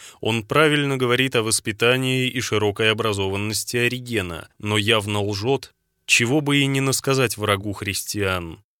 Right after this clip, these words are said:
будто Ориген обратился из эллинов, а Аммоний после благочестивой жизни впал в язычество.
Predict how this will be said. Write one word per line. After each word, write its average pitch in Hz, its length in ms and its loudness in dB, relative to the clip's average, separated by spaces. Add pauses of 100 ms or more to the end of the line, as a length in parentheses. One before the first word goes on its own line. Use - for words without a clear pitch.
(140)
будто 104 520 2
Ориген 107 580 0
обратился 110 680 0
из 120 340 -2
эллинов, 95 760 0 (160)
а 110 280 2
Аммоний 107 680 -2
после 107 380 -2
благочестивой 104 880 0
жизни 120 400 -2
впал 101 340 -2
в 92 60 -6
язычество. 98 920 -6